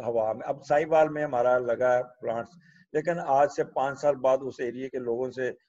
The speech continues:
सर्वे कीजिए कि, कि उनके साथ क्या होने जा रहा है या होगा। वो, हालांकि उनको चाहिए था कि इर्द गिर्द वहाँ पे कम कम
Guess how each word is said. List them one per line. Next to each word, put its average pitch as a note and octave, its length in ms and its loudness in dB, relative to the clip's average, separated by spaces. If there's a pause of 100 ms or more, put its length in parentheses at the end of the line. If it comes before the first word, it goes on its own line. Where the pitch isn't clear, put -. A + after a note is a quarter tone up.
(140)
सर्वे C3 400 -4
कीजिए B2 340 -8
कि, B2 200 -8
कि B2 120 -10
उनके B2+ 440 -10
साथ A#2 260 -4 (240)
क्या C3 160 2
होने A2+ 680 0
जा G#2+ 260 -2
रहा A#2 140 0
है A#2+ 100 0
या A#2 100 -4
होगा। G#2 520 -6 (580)
वो, E3+ 460 0 (260)
हालांकि D3 480 -2
उनको D#3 220 -6
चाहिए C#3 300 -4
था D3+ 180 -6
कि D3 140 -12
इर्द D3 500 -10
गिर्द C3+ 260 -8 (220)
वहाँ B2 220 -2
पे B2+ 160 -6
कम C#3 500 -12
कम B2+ 260 -6